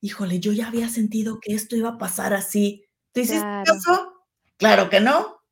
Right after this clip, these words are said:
Speaker 2: La voz interior, sí, exacto. Tenemos que regresar a eso, lo que, exacto, lo que nos alejaron, o muchas veces hasta digan, "Ah, na,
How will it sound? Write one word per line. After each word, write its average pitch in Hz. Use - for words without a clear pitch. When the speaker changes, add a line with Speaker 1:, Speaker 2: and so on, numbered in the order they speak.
Speaker 2:
La 202
voz 190
interior, 190
sí, 220
exacto. 240
Tenemos 214
que 226
regresar 196
a 190
eso, 208
lo 180
que, -
exacto, 240
lo 185
que 196
nos 190
alejaron, 202
o 175
muchas 208
veces 202
hasta 196
digan, 196
"Ah, 311
na, 330